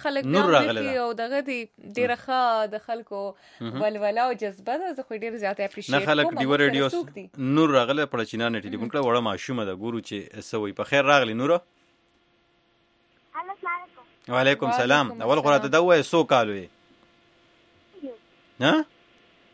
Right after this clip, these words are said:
Speaker 3: څنګه یو؟
Speaker 2: مونږ ښه یو. تاسو
Speaker 1: ښه
Speaker 2: څنګه
Speaker 1: یو.
Speaker 2: یو؟
Speaker 1: ته ښه یو؟
Speaker 3: ښه یو.
Speaker 2: ښه، زه
Speaker 3: آه.
Speaker 2: شکر ده چې ښه یې. د څو کالو یې نور ته؟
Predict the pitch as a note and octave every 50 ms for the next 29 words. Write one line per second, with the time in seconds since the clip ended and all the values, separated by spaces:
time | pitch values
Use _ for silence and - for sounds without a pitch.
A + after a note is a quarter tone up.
0 | _ _ _ _ _ _ _ _ _ _ _ _ F4+ F#4+ G#4+ G#4+ G#4 F4+ E4 C#4
1 | A#3+ G#3+ - - - C#3 D#3+ F3 E3 C#3+ - - - F3 E3+ C#3 A2 F#2 - _
2 | - - - D#3 D3+ C#3 C#3+ C3 C#3 C3 A#2+ A#2 A2+ G#2 F#2+ E2+ - _ _ _
3 | _ _ _ _ _ - - - C4+ - - E4+ F4 F#4+ G4 F#4+ F#4+ G4 - _
4 | _ _ - E4+ F4 E4+ D#4 C#4 B3+ - _ _ _ _ _ - - G#2+ F#2+ F#2
5 | F2+ F2 F2 - C4+ C#4 G3 F#3+ F#3 G#2+ G#2 F#2+ F2+ F2+ G2 - - G2+ G2 F2+
6 | - _ - _ _ _ _ _ _ _ _ _ _ _ _ _ _ _ _ _
7 | _ _ - C3 C3+ - - F#3 F#3 G3+ F#3+ F3+ F3+ F#3 F#3 F#3 F#3 F#3 F3+ E3+
8 | G3 F#3+ F#3